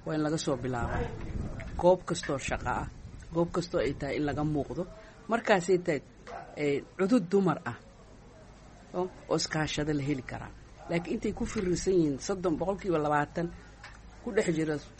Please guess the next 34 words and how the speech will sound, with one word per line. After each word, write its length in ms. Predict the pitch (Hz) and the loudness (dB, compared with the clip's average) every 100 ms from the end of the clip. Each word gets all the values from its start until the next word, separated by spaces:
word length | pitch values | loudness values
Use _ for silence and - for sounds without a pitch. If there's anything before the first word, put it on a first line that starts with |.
| - | -4
lix 140 | 214 190 | -4 0
boqol 280 | 175 170 | 4 6
oo 100 | 170 | 4
qofood 360 | - 135 127 117 - | 2 -4 -4 -4 -6
iyo 120 | - 135 | -8 -2
ka 120 | 196 | -2
badan, 280 | 165 123 117 - - - - 214 | -2 -4 -6 -10 -12 -12 -10 -6
wax 120 | 175 | -4
micnaha 320 | 185 160 160 | -2 0 2
ma 100 | 147 | 0
samaynayso. 580 | 139 139 127 131 127 - - | -2 -4 -2 -2 -4 -6 -2
Aanan 280 | 175 175 175 | 2 6 6
haysanin. 480 | 160 165 - 175 208 - - - | 4 2 2 2 0 -6 -16 -6
Hadda 180 | 214 208 | -2 2
baarlamaankaas, 680 | 196 196 220 240 226 190 175 - - | 4 2 2 0 2 0 -2 -4 0
een, 460 | 170 160 151 143 131 - - - - - - - - | 0 2 0 0 -4 -12 -18 -18 -20 -20 -20 -12 -2
ay 100 | 175 | 0
isku 200 | 175 - | 2 0
sharaxeen 480 | 247 202 165 - 147 | 2 2 2 0 0
guddoonkiisa, 720 | 147 170 233 196 175 120 - - - - | 2 4 6 6 2 -4 -6 -10 -14 -8
ya? 120 | - - - - | -8 -8 -14 -16
Shaqaalaha 440 | - 180 185 220 220 | -6 0 2 2 2
baarlamaanka 520 | 180 165 170 175 156 | 2 2 2 0 0
meeqaa 260 | 151 151 160 | -4 -4 -4
dumar 220 | 143 135 - | -4 -6 -8
ah? 80 | - - - - | -12 -14 -8 0
Oo 120 | 196 | 0
xataa 240 | 185 202 | 2 2
siin 260 | 185 247 262 | 4 4 2
kara 180 | - 185 | 4 4
macluumaadkii, 840 | 170 147 160 165 180 170 - 131 120 - - | 4 4 4 4 2 0 -4 -10 -10 -12 -12
muxuu 220 | - 156 190 | -6 -2 2
baarlamaanka 600 | 170 160 165 175 160 156 | 4 4 4 2 2 -2
gudihiisa, 540 | 143 160 180 156 - | -4 0 0 -2 -4